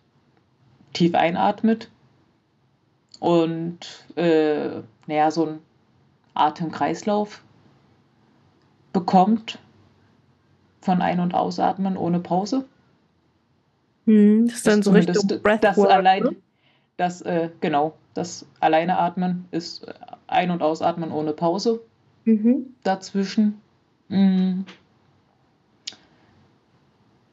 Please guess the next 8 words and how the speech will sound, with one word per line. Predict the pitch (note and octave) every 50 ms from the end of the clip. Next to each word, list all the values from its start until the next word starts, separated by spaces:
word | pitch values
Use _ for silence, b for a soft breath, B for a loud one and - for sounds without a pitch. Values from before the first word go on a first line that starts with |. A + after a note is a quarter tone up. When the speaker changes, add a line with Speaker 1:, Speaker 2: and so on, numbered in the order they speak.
| _ _ _ _ _ _ _ _ _ _ _ _ _ _ _ _ _ _ _ _ _ _ _ _ _ -
Speaker 1:
Jo, | E3+ F3+ F3 E3 D#3 D3 D3 D3+
bei | - D#3+ D3
dem | D3 D3+ -
anderen | - - E3 E3+ E3+ E3+ E3+ E3+ E3+ E3+ F3 F3 F3+ F3+ F3+ - - _ _ _ _ _ _ _ _ -
Mitpartner | D#3+ F#3 F3+ - - - F#3+ F3+ F#3 F#3 - F#3+ F#3 F#3 F3+ F3 F3 -
ist | - D#3+ -
es | F3 E3 D#3+ -
eben | E3 D#3+ D#3+ D3+ D3+ D3+ D#3 D#3